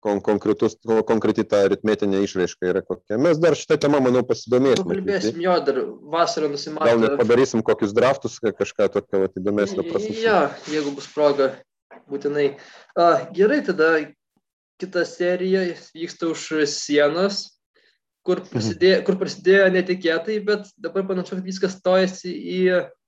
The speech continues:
Speaker 2: vėžes, kur, e, Toronto
Speaker 1: Ir tas mane glumina.
Speaker 2: <laughs> kur Toronto Maple Leafs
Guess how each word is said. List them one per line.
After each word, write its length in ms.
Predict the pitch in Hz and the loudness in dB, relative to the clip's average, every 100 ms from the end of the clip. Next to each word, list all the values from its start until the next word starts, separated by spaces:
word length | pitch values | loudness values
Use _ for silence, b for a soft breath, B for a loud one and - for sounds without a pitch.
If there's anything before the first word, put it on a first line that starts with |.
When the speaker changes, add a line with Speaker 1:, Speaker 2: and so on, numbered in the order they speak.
| _ _ _ _ _ - | _ _ _ _ _ -8
Speaker 2:
vėžes, 640 | 180 180 190 208 151 - - - _ 160 | -2 0 2 2 0 -4 -16 -20 _ -16
kur, 240 | - 156 | -4 -2
e, 420 | 143 147 143 135 131 _ _ _ _ _ _ _ _ _ _ _ _ | 0 2 2 0 -6 _ _ _ _ _ _ _ _ _ _ _ _
Toronto 320 | 165 151 175 | -2 0 0
Speaker 1:
Ir 40 | 175 | 2
tas 260 | 131 120 | 4 4
mane 220 | 127 117 113 | 6 6 6
glumina. 520 | 113 123 123 104 95 95 - - | 6 6 6 6 4 0 -8 -18
Speaker 2:
<laughs> 1000 | - - - - - - - - - - - _ | -10 -8 -8 -10 -20 -20 -10 -10 -10 -16 -20 _
kur 180 | 196 180 180 - | 0 0 -2 -8
Toronto 440 | - 175 175 185 165 | -2 0 0 -2 -4
Maple 320 | 165 160 160 | -8 -6 -4
Leafs 380 | 156 185 185 | 0 0 -2